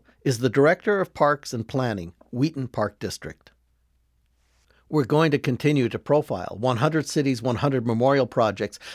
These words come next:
not only awardees, but also teams that are continuing on into round two, which is now open for submissions.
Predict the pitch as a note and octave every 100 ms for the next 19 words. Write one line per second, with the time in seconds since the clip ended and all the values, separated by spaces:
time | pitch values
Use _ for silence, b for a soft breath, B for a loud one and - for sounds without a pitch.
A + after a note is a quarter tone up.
0 | B D3 D#3+ - E3+ F#3+ G3+ F3 E3 E3
1 | D3+ C#3+ C3 B2 - C#3 D3+ F#3+ A3 G#3
2 | - D3+ C#3 C#3 - B2+ B2 C3 B2 D3
3 | B2+ A#2+ A#2 G#2 G#2 G2+ G#2 G2+ F#2+ F2+
4 | - F3 - B B B E3 E3 C3+ C#3
5 | - - F#3+ - D#3 D3 B2+ - - A#2
6 | B2 A#2+ - - -